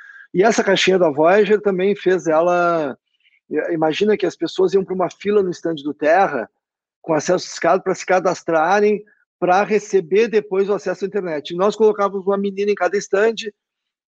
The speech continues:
já com uma embalagem, com uma senha pré-liberada. Então ele comprava o computador e já saía conectado do stand, isso em mil novecentos e noventa e seis, né?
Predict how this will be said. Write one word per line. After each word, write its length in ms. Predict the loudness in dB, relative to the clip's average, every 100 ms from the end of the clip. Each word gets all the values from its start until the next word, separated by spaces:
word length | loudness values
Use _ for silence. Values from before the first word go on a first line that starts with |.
| -2
já 220 | 0 2
com 100 | 2
uma 80 | 2
embalagem, 460 | 4 2 2 0
com 100 | -2
uma 140 | -4 -4
senha 300 | 0 0 2
pré-liberada. 560 | 0 0 0 0 -2
Então 140 | -4 -6
ele 80 | -4
comprava 500 | -4 -2 0 2 0
o 40 |
computador 720 | 0 -2 -2 -4 -2 0 0 -6 _ _ -6
e 80 | 0
já 160 | 0
saía 320 | 2 2 2 2
conectado 720 | 0 0 -2 -4 -2 -2 -4
do 80 | -10
stand, 360 | -8 -4 -4
isso 200 | -6 -10
em 60 | -4
mil 140 | 0
novecentos 320 | 0 2 -2 -2
e 40 |
noventa 260 | -2 -2 -4
e 80 |
seis, 640 | -6 0 2 0 -4 -16 -18
né? 200 | -12 -12